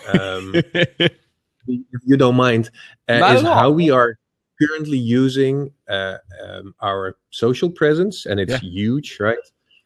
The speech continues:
Speaker 1: to go and help people go to market. Because, of course, you've, you've all heard about Indiegogo, Kickstarter.
Speaker 2: Mm-hmm.
Speaker 1: There's a lot of people using our technology, um, and those people have difficulty sometimes, not always, to go to market. And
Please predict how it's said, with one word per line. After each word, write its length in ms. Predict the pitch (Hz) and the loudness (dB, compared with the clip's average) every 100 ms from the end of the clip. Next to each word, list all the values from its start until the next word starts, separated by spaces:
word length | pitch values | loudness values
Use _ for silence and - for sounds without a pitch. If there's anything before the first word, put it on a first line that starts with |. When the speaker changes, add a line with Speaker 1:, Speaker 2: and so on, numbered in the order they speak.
| _ - | _ -6
Speaker 1:
to 80 | 107 | 2
go 240 | 123 135 | 4 4
and 100 | 127 | 4
help 280 | 120 131 131 | 2 2 0
people 240 | 147 135 | -4 -2
go 180 | 104 113 | -2 0
to 140 | 113 104 | 0 -2
market. 560 | 107 117 117 78 - - | 0 0 -2 -8 -18 -10
Because, 360 | 101 101 - | -6 -6 -8
of 140 | - - | -12 -6
course, 220 | 101 98 | -6 -4
you've, 240 | 110 107 107 | -6 -6 -8
you've 220 | 107 104 | -6 0
all 160 | 110 107 | 2 2
heard 200 | 107 101 | 0 0
about 380 | 95 92 92 - - | 0 0 -2 -8 -12
Indiegogo, 600 | 113 104 98 110 110 104 | -8 -6 -2 0 2 0
Kickstarter. 560 | 123 - 135 127 143 147 _ _ | -4 -6 -2 0 -2 -6 _ _
Speaker 2:
Mm-hmm. 180 | 143 196 | -20 -8
Speaker 1:
There's 160 | 104 110 | -4 0
a 60 | |
lot 80 | 123 | 0
of 100 | 117 | 0
people 260 | 131 127 120 | -2 0 2
using 280 | 120 113 | 2 2
our 120 | 107 101 | 0 -2
technology, 640 | 95 110 123 127 135 151 _ _ _ _ - | -2 -2 0 -2 -4 -8 _ _ _ _ -6
um, 540 | 113 107 110 107 104 - _ _ - 113 | -2 0 0 -2 -6 -10 _ _ -8 -4
and 140 | 107 | 0
those 160 | 120 120 | 0 0
people 340 | 147 139 120 | -2 0 0
have 340 | 110 104 98 - _ _ _ - 104 | 2 0 -2 -14 _ _ _ -16 -2
difficulty 680 | 120 139 - 160 151 185 - | -2 -2 -2 -2 -2 -6 -6
sometimes, 520 | - 120 117 139 151 | -2 -2 -2 -4 -2
not 120 | 117 104 | -2 -2
always, 520 | 104 107 127 151 - _ _ _ _ | -2 -2 -2 -4 -10 _ _ _ _
to 80 | 113 | -4
go 180 | 110 113 | 0 0
to 120 | 110 | 0
market. 520 | 104 117 120 147 - - | -2 -2 -2 -6 -8 -8
And 300 | 104 104 | -8 -8